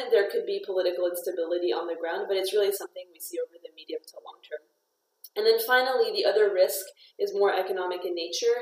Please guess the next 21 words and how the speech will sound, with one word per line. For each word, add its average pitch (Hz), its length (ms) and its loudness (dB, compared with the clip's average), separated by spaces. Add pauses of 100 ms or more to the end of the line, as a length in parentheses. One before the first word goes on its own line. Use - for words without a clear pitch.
and 190 100 -2
it's - 200 -4
around 170 340 -4
the 175 80 -4
price 175 240 -6
of - 80 -12 (100)
cocoa. - 380 -6 (300)
So - 180 2
Ivory 208 260 4
Coast - 240 0
is 226 120 -2
the 196 120 0
biggest - 380 0
cocoa 180 320 -2
exporter 180 400 -6
in 175 120 -4
the 165 100 -6
world, 156 360 -4 (140)
um, 175 360 -6
with 175 280 0 (640)
the, 170 680 -8